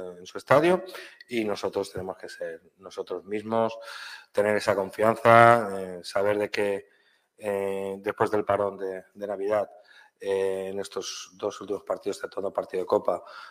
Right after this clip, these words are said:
no hemos entrado bien a los partidos, aunque ha sido fuera de nuestro estadio, y es una, es una situación que tenemos, que tenemos que trabajar y que estamos en ello, y, y saber de que, como digo, que siempre tenemos ese margen de,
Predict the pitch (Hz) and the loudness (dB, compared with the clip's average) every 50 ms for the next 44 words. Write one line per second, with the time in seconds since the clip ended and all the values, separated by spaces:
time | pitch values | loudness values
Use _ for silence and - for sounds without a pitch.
0 | - _ - 117 123 127 120 110 - 110 101 - 110 110 107 104 104 104 98 98 | -20 _ 2 6 6 6 6 6 2 -2 2 4 6 6 6 6 4 2 0 0
1 | 95 95 - - 95 92 - 110 113 127 143 156 151 139 101 92 98 90 - 101 | -2 -4 -2 -2 -2 -2 -2 -2 2 4 4 4 2 0 -2 -4 -6 -6 -4 -6
2 | 90 - - 95 90 87 87 87 87 87 - - 82 - - 113 117 127 135 143 | -6 -4 -6 -6 -6 -4 -6 -8 -10 -12 -16 -18 -18 -2 2 4 6 6 6 6
3 | 151 147 113 92 92 - - 92 92 87 87 85 82 85 _ 95 95 92 98 92 | 4 4 2 -2 -4 -6 -8 -10 -10 -10 -12 -12 -14 -16 _ -16 -14 -12 -10 -12
4 | - - 95 92 90 87 95 90 - 90 - 95 95 92 92 92 90 92 - - | -12 -12 -12 -14 -12 -12 -12 -12 -14 -14 -14 -14 -14 -14 -16 -16 -18 -18 -20 -20
5 | _ - - - - - - - _ _ _ _ - 113 - 110 104 101 - - | _ -20 -20 -20 -20 -20 -20 -20 _ _ _ _ -4 0 0 0 -2 -2 -4 -6
6 | 101 98 92 92 90 - - 139 180 190 175 - - - - - 95 92 87 - | -6 -4 -4 -6 -4 2 4 6 6 6 4 0 -2 -4 -4 -4 -4 -4 -6 -10
7 | - 104 113 131 151 160 175 190 196 180 135 104 90 87 82 82 80 - _ - | -6 -4 -2 -2 2 4 4 4 4 4 2 -2 -4 -8 -12 -16 -18 -20 _ -20
8 | 90 - - 90 92 92 95 98 95 - - 101 92 - 90 95 90 92 98 98 | -12 -8 -6 -6 -6 -6 -6 -6 -6 -6 -8 -8 -8 -8 -10 -10 -8 -6 -6 -4
9 | 104 107 104 - 95 - - 101 98 92 101 95 95 92 - - 95 92 - 95 | -6 -6 -8 -12 -16 -14 -14 -14 -12 -10 -10 -10 -10 -10 -12 -14 -14 -12 -12 -12
10 | 95 95 92 - - 98 90 92 90 90 - | -12 -12 -12 -10 -12 -14 -12 -12 -16 -16 -18